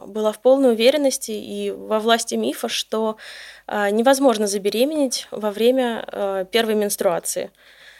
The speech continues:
Вот. И, э, ее молодой человек, ее одноклассник тринадцати лет тоже, в общем-то, уговорил ее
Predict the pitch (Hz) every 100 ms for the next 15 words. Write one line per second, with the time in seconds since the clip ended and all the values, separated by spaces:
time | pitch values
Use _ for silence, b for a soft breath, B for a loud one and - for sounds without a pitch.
0 | B 202 185 185 - - 208 214 214 208
1 | 208 185 196 202 214 233 220 208 202 196
2 | 202 190 175 226 240 202 185 190 - 196
3 | 233 220 - 202 202 - - 190 240 -
4 | 226 220 220 - B B B B 202 -
5 | 208 214 202 202 240 247 240 208 208 190
6 | 180 170